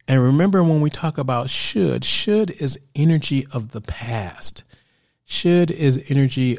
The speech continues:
of blame. Should oftentimes is also energy of guilt. And as I was talking with him, I said, I said, "I just want you to know," I said, "when I coach people, we're coaching from where you are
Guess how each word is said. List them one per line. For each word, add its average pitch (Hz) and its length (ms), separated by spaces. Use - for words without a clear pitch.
of 113 340
blame. 113 840
Should 160 600
oftentimes 135 720
is 120 100
also 123 380
energy 110 480
of 104 360
guilt. 139 400
And 123 100
as 135 140
I 147 80
was 135 180
talking 170 460
with 127 180
him, 127 180
I 123 120
said, - 180
I - 60
said, 117 280
"I 127 60
just 143 160
want 156 220
you 139 60
to 123 100
know," 165 200
I 131 120
said, 123 180
"when 120 180
I 120 80
coach 202 360
people, - 520
we're 160 140
coaching 180 400
from 151 200
where 143 140
you 147 300
are 131 360